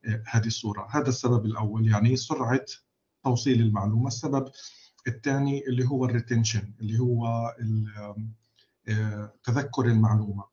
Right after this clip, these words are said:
آه، تذكر المعلومة إنه بعد ثلاث أيام ممكن هذه الشغلة ب-، برضو نختبرها مع حضراتكم. يعني ممكن <laughs> نيجي نسأل بعد ثلاث أيام إنه، آه، نشوف يعني المعلومات اللي أنتوا قرأتوها هذه، آه، راح تحتفظ فقط بعشرة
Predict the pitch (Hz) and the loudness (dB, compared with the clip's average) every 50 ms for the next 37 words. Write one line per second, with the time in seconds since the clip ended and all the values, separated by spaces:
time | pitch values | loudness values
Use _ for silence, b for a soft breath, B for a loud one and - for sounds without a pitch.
0 | _ _ b b b b _ _ _ _ _ _ - 110 107 110 110 110 - 131 | _ _ b b b b _ _ _ _ _ _ -6 -4 -2 -2 -2 -2 -2 0
1 | 131 175 170 - 165 160 143 143 135 127 123 123 120 110 110 113 120 110 120 127 | 0 -2 -2 -2 -4 -4 -2 -2 -2 0 0 2 4 4 4 2 2 0 -2 -4
2 | 131 131 120 117 139 135 143 147 - - 139 143 143 143 - - 123 117 110 104 | -4 -2 -2 -2 -4 -4 -4 -6 -6 -4 -4 -4 -4 -6 -6 -4 -2 0 0 0
3 | 104 110 127 170 - - _ _ _ _ _ _ _ _ _ _ _ _ _ _ | 0 0 -2 -4 -6 -10 _ _ _ _ _ _ _ _ _ _ _ _ _ _
4 | _ - - 143 135 131 127 127 131 117 120 131 131 120 120 120 113 - - 123 | _ -14 -4 0 0 2 2 2 2 2 2 2 0 0 -2 -2 -4 -4 -4 -4
5 | 113 120 117 107 110 113 113 120 120 117 120 - - 127 123 110 113 117 120 117 | -2 -2 -2 -2 -6 -8 -8 -6 -6 -8 -8 -8 -8 -6 -6 -2 -2 -2 -2 -2
6 | - 113 127 117 127 120 117 120 113 117 110 - - 110 110 113 135 127 123 - | -4 -4 -4 -4 -2 -2 -2 -2 0 -2 -2 -2 -4 -4 -4 -4 -4 -6 -6 -8
7 | - 110 95 98 95 95 101 104 113 110 110 110 113 139 127 120 - - - - | -10 -10 -10 -10 -10 -6 0 2 2 2 2 0 -2 -2 -2 -4 -4 -6 -10 -10
8 | - - - 131 113 117 120 120 127 - - 117 123 123 113 117 113 110 113 110 | -6 -2 0 0 2 4 2 2 0 0 -2 0 0 2 4 4 2 2 0 0
9 | 117 120 113 - - - 117 113 120 120 117 110 113 113 113 113 110 110 110 B | -2 -2 -2 -4 -6 -6 -4 -2 0 0 0 -2 -2 -2 0 2 2 2 0 B
10 | B B B B B B B - 104 107 107 - 123 120 - 147 139 131 123 - | B B B B B B B -10 -10 -10 -6 -4 -4 -2 0 0 -2 -2 -2 -4
11 | - - 117 104 101 104 107 110 110 113 110 - 123 113 110 107 117 113 120 123 | -8 -8 -6 -4 -4 -2 -2 -2 -2 -2 -4 -4 -4 -2 0 2 2 2 2 2
12 | 123 131 143 143 - 135 131 139 135 - 131 - - 127 135 - - - 135 131 | 0 0 -2 -4 -2 -2 -2 -2 -4 -6 -8 -10 -10 -10 -10 -10 -8 -6 -4 -4
13 | 135 135 135 131 131 135 127 123 127 131 139 139 - 135 127 117 117 117 - - | -4 -4 -6 -6 -6 -6 -4 -2 -2 -2 -2 -4 -8 -10 -10 -10 -10 -10 -12 -16
14 | - - - - - - - - 127 113 127 120 - - - 123 - - 123 - | -16 -16 -16 -16 -16 -18 -16 -16 -12 -10 -8 -8 -8 -10 -14 -12 -10 -10 -10 -10
15 | - 113 104 107 - - - 110 113 117 | -8 -8 -8 -8 -8 -10 -8 -8 -8 -8